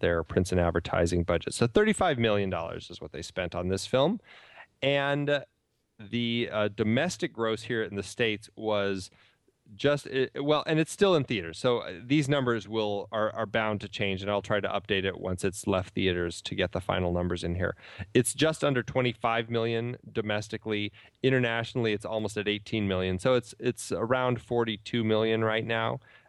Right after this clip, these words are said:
Um, I'm guessing it'll keep growing a little bit. So, you know, it's done pretty well for,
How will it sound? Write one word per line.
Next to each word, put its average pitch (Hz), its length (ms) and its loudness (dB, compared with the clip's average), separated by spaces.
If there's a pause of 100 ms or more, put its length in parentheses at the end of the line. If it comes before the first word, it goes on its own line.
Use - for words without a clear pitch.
(100)
Um, 92 440 0
I'm 101 140 0
guessing 101 300 2
it'll 92 180 0
keep 101 480 -6
growing 98 280 4
a 95 60 2
little 95 220 2
bit. 90 200 -2
So, 117 220 4
you 113 220 2
know, 104 140 4
it's - 280 -4
done 104 320 2
pretty 113 260 -2
well 101 280 2
for, 101 260 0